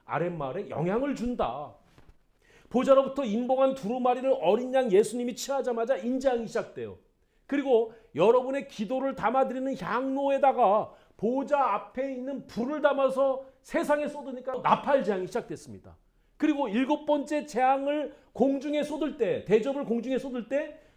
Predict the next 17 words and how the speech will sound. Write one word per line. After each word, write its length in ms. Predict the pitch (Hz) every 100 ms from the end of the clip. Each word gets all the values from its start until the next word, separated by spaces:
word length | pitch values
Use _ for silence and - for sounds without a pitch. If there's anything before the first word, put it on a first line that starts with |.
| -
그 280 | 233 247 233
성전 680 | 180 208 214 208 226 214
보좌로부터 640 | 165 170 180 165 151 220 233
무슨 340 | 135 156 208
음성이 280 | 180 175 165
들렸냐 300 | 156 131 123 110
하면 280 | 147 254 254 _ _
"이제 240 | 147 147 147
되었다." 420 | 127 120 - 98 _ _ _ _ _ _ _ _ -
재앙이 580 | - 139 156 190 269 - _ _ _ -
보좌로부터 680 | 135 135 113 95 147 202 _ _
끝나고 640 | 240 220 185 117 131 220 _
시작되고 480 | _ - 196 - 113
있는 180 | 98 90
겁니다. 160 | 95 _ _ _ _ _ _ _ _ -
그러니까 280 | 269 262
보좌는 600 | 262 226 220 165 214 226